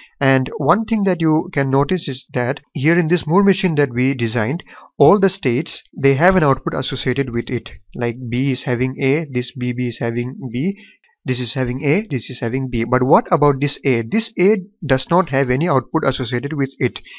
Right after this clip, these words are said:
And why is that? That is because if you look at the original Mealy machine, you see that this A did not have any incoming edges. It only had outgoing edges.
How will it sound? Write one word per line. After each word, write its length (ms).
And 160
why 160
is 200
that? 260
That 180
is 160
because 460
if 80
you 100
look 240
at 120
the 120
original 560
Mealy 320
machine, 460
you 100
see 200
that 220
this 280
A 200
did 200
not 200
have 260
any 200
incoming 580
edges. 380
It 120
only 320
had 220
outgoing 540
edges. 400